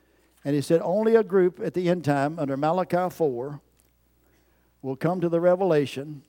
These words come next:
that it's Jesus plus nothing. Matter of fact, I'll read just a little part of it for you to make it.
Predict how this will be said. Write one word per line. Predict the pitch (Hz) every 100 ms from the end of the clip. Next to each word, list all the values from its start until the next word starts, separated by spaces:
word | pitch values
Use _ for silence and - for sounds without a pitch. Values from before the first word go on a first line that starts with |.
| _ _ _ _ _ _ _ -
that | 135 131
it's | 123
Jesus | 156 165 135 143 - _ -
plus | 139 127 -
nothing. | 120 95 73 _ _ _ _ _ _ _ _ _ _ _ _ _ _ _ _ _ _ _ _ _ -
Matter | 135 151
of | 143
fact, | 185 170
I'll | 156
read | 156 160
just | 170 165
a | 170
little | 170
part | - 151 147
of | 147
it |
for | 127 147
you | 143 135
to | 139
make | 131 143
it. | 143